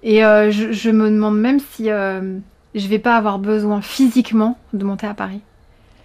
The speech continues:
Peut-être que ça fera partie du cheminement de la thérapie pour moi, ouais, parce que, euh, c'est, euh, c'est quelque chose qui est pour moi, euh, encore, euh,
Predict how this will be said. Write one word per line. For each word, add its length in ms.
Peut-être 360
que 200
ça 160
fera 180
partie 320
du 120
cheminement 400
de 60
la 100
thérapie 420
pour 160
moi, 220
ouais, 220
parce 140
que, 120
euh, 280
c'est, 320
euh, 240
c'est 100
quelque 260
chose 240
qui 100
est 40
pour 180
moi, 240
euh, 160
encore, 340
euh, 140